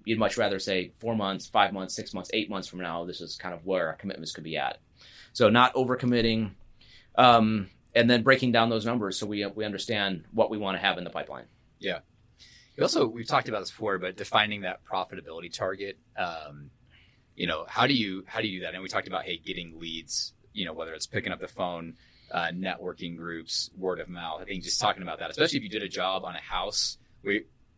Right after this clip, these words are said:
Speaker 2: every other house in that neighborhood is probably in the same condition or was built around the same time. If you're doing remodel work or additions or something,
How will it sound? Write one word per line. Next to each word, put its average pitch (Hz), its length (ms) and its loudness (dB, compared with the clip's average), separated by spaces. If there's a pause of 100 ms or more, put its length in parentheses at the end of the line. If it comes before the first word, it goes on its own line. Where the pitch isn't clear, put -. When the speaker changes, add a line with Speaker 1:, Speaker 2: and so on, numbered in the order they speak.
(160)
Speaker 2:
every 160 200 6
other 127 120 4
house 120 260 4
in 113 40 -8
that 92 100 -4
neighborhood 92 440 -4
is 85 160 -10
probably 98 280 -4
in 90 60 -8
the 87 60 -10
same 90 260 -2
condition 82 440 -12
or 87 40 -10
was 82 100 -12
built 87 280 -10
around 85 140 -6
the 78 80 -10
same 78 240 -10
time. 73 300 -14
If 76 100 -16
you're 90 80 -10
doing 87 180 -6
remodel 82 400 -8
work 76 260 -12
or 78 80 -8
additions 76 380 -10
or - 60 -8
something, 110 380 -2